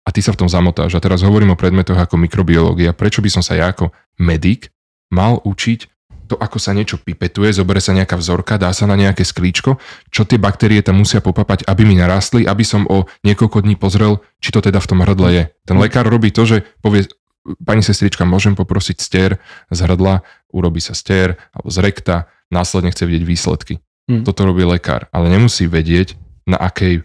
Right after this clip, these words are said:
Speaker 1: pôde tá baktéria rastie.
Speaker 2: Mm.
Speaker 1: Ja rozumiem, že čím viac vieme, čím viac informácií mám v hlave,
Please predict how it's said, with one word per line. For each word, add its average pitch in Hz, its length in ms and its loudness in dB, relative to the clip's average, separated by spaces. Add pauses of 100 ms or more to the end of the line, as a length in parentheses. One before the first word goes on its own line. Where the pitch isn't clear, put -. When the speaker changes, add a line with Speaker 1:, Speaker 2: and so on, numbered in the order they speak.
Speaker 1:
pôde 90 640 0
tá - 100 -4
baktéria 85 420 -2
rastie. - 380 -2
Speaker 2:
Mm. 131 300 -4 (580)
Speaker 1:
Ja 92 140 0
rozumiem, 107 380 4
že 95 100 0
čím 104 240 0
viac 98 160 2
vieme, 90 400 2 (720)
čím - 180 -2
viac 95 220 2
informácií 92 560 0
mám 87 160 4
v 87 60 -2
hlave, 92 260 2